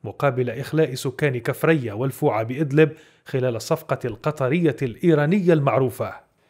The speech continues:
وسائل إعلام كشفت أن الإيرانيين اشتروا مائة وخمسة وستين قطعة أرض في الزبداني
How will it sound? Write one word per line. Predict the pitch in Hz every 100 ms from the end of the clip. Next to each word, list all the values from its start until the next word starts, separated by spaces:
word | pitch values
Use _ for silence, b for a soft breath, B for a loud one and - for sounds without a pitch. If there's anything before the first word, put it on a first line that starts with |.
| _ _ _ _ _ _ _ _
وسائل | 175 175 254 220 202 180
إعلام | 160 175 170 151
كشفت | 180 175 165 180 190
أن | 160 147
الإيرانيين | 131 156 151 143 135 180
اشتروا | 165 - 196 175 160
مائة | 214 165 156 127
وخمسة | 113 - 190 - 143
وستين | 123 135 143 165 151
قطعة | 135 180 147 123 127 127
أرض | 170 151 139
في | 127
الزبداني | 156 135 135 123 147 160 170